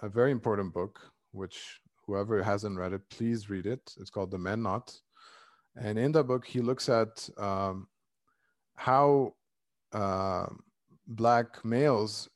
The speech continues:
historically under slavery were not gendered. Hence the conception of the man not.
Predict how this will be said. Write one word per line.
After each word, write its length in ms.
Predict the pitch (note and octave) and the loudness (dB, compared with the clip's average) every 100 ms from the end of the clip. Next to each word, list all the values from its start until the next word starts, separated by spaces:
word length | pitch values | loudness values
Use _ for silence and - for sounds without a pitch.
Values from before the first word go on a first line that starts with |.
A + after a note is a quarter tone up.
| - | -6
historically 720 | A#2 - C#3 D3 C3 A#2 G2+ | -4 -2 2 2 2 -2 -2
under 240 | A2 A#2 | -2 -4
slavery 420 | G#2+ C3 B2+ A2+ | -4 -2 -2 0
were 160 | G#2 G#2 | -2 -2
not 240 | G#2 A2 | 0 -2
gendered. 480 | G#2 A2+ B2+ - - - _ _ _ _ _ _ _ _ _ _ _ _ _ _ _ _ | -2 -4 -4 -8 -14 -20 _ _ _ _ _ _ _ _ _ _ _ _ _ _ _ _
Hence 220 | G#2 G#2+ | -8 -6
the 60 | A2 | -8
conception 500 | G#2+ F#2+ G2+ - F#2+ | -10 -6 -6 -6 -10
of 80 | F2 | -8
the 100 | F2+ | -6
man 200 | F2+ F2+ | -6 -6
not. 300 | E2+ - | -8 -10